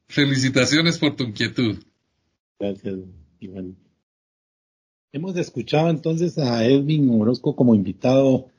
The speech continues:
Speaker 2: especial para el martes tonificado de hoy y gra-, ha sido una conversación muy grata y muy jovial en la que nos ha compartido su punto de vista y sus mayores,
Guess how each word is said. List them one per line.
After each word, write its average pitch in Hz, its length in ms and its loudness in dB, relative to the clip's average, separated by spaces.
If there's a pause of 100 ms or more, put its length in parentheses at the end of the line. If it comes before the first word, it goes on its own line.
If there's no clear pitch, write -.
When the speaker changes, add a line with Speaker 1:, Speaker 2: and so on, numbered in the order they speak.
(260)
Speaker 2:
especial - 560 2
para 117 200 0
el 98 120 0
martes 113 340 0
tonificado 117 600 0
de 98 200 0
hoy 170 380 2
y 107 280 6
gra-, 98 760 -2
ha 117 100 2
sido 135 200 6
una 139 140 6
conversación 113 520 2
muy 131 160 6
grata 143 420 2
y 139 60 4
muy 131 480 6 (160)
jovial 127 320 6
en 135 100 6
la 120 120 4
que 120 120 2
nos 120 220 4
ha 117 80 -2
compartido 120 640 2
su 107 200 -4
punto 120 300 4
de 110 80 2
vista 127 320 0
y 127 260 0
sus 98 240 0
mayores, 104 680 4